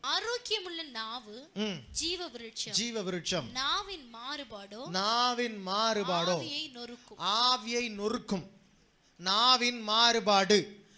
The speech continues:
Speaker 2: The perverse tongue breaks the spirit. Perverse tongue அப்படின்னா ரெண்டு மாதிரி பேசுறது. ரெண்டு மாதிரி அப்படின்னா, அதான் இரு நாவு அப்படின்னு சொல்லுவாங்க தமிழ்ல.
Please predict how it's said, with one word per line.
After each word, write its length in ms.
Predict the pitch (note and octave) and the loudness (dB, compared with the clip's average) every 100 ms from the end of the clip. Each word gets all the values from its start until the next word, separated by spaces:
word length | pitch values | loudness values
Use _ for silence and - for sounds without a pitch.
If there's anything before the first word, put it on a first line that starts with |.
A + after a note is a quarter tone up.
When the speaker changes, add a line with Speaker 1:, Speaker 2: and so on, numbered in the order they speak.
| _ E3 | _ -8
Speaker 2:
The 120 | G3 - | -8 -4
perverse 920 | A3+ C#4 C#4 A#3+ G#3+ G#3+ - - - | 2 4 4 4 2 2 0 -2 6
tongue 400 | A#3 F#3+ D#3 A3 C4 - - - D#3 | 6 6 -2 -10 -12 -20 -20 -12 -2
breaks 460 | G#3+ C4 - - | 2 2 2 2
the 80 | C4 | 2
spirit. 520 | C4+ - B3 A3+ F#3 - - - _ _ _ _ _ _ _ _ _ _ _ _ | 0 0 2 2 2 -4 -10 -14 _ _ _ _ _ _ _ _ _ _ _ _
Perverse 640 | G#3+ C4 C#4 B3+ B3 - - | -2 0 0 2 4 2 4
tongue 260 | A3+ G3+ D3 | 2 2 -6
அப்படின்னா 720 | D#3+ F3+ F#3 A#3 G3+ F3+ A#3 A#3+ - - - | -8 -6 -4 0 0 0 -4 -10 -20 -20 -8
ரெண்டு 460 | F#3+ G3+ B3+ C#4 | -2 0 0 0
மாதிரி 300 | A#3+ A3+ B3 | 2 2 2
பேசுறது. 520 | G#3+ G#3 G3+ F#3 C#3+ A#2+ - _ _ _ _ - - _ _ _ _ _ _ A#3 A3 | 0 2 4 2 0 -6 -16 _ _ _ _ -20 -20 _ _ _ _ _ _ -18 -12
ரெண்டு 280 | F#3+ F#3+ G3 | -10 -8 -6
மாதிரி 320 | F#3+ F3+ F#3 | -6 -4 -6
அப்படின்னா, 480 | E3+ F3 F#3+ F#3+ E3+ | -8 -10 -8 -8 -8
அதான் 280 | F#3 E3+ E3 - | -8 -8 -12 -18
இரு 280 | F#3 G#3 A3+ | -10 -6 -4
நாவு 440 | G3+ F3 F3 F#3 - | -2 -2 -2 -6 -8
அப்படின்னு 260 | E3 E3 F3 | -12 -10 -10
சொல்லுவாங்க 420 | D#3+ D#3 D#3 E3 | -10 -10 -10 -12
தமிழ்ல. 520 | E3 D3+ D#3 D3 D3 | -12 -12 -12 -10 -12